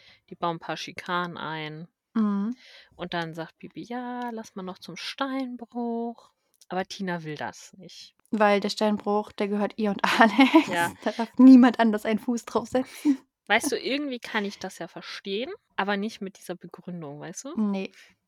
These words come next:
Speaker 2: Also, vor allem, die reiten da durch, um so 'n Zettel zu finden oder
Speaker 1: Ja.
Speaker 2: halt der Spur zu folgen und dann war's das auch schon.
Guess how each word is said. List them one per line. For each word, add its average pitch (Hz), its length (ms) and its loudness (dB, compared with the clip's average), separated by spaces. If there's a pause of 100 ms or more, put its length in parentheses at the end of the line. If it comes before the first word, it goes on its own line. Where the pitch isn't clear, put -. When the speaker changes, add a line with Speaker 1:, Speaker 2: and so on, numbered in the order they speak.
(520)
Speaker 2:
Also, 202 420 0
vor - 300 -2
allem, 214 400 -2 (280)
die 214 100 -2
reiten 214 340 2
da 202 100 2
durch, 214 320 0
um 202 140 -2
so 196 80 -2
'n 196 100 -2
Zettel 220 320 -2
zu 202 120 -12
finden 202 640 -4 (520)
oder 202 180 0
Speaker 1:
Ja. - 20 2
Speaker 2:
halt 196 120 0
der 196 80 -2
Spur - 300 -2
zu - 140 -10
folgen 190 600 -2
und 196 140 -4
dann 190 280 -4
war's 196 220 2
das 196 160 -12
auch 185 160 -8
schon. 196 420 -6